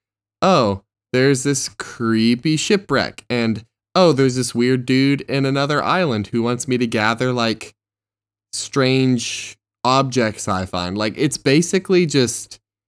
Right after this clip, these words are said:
Lovecraftian that slowly gets worse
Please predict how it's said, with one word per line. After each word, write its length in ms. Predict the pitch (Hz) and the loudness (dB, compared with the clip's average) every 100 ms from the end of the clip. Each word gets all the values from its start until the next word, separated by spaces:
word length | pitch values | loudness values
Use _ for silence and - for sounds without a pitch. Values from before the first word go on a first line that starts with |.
| _ _ _ - | _ _ _ -2
Lovecraftian 1040 | 127 120 - - 101 110 - 135 135 143 135 | 0 0 -2 -2 0 0 -2 -2 0 0 0
that 200 | - - | -4 -8
slowly 1080 | - - - 107 101 98 95 98 101 104 101 | -10 -10 -8 -4 -2 0 0 0 0 -2 -2
gets 300 | 95 90 - | -6 -8 -12
worse 680 | 76 90 127 - - - | -10 -8 -10 -12 -14 -16